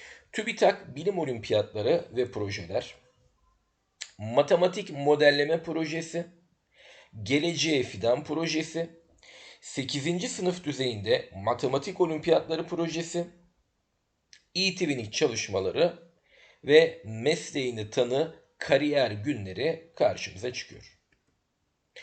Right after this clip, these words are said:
Arkadaşlar, okulumuzun en son olarak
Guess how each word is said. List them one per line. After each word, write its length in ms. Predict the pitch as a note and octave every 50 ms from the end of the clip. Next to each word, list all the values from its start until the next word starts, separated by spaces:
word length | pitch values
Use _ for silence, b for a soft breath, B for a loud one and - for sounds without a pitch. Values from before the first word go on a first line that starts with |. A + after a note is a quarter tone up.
| B B B B B B
Arkadaşlar, 600 | - C#4+ C4+ - - - C3 C#3 - C3+ A2+ G#2 G2+ - -
okulumuzun 760 | - G#3+ - - A3+ G#3+ G#3 G3 F#3+ F3+ E3 F#3 G3 G3 G3 B B B B _ _
en 260 | A3+ C4 B3+ A#3+ A3
son 320 | - - - D3 C3 A#2+ - -
olarak 520 | G3 F3+ C#3 - A2+ C#3+ - - - -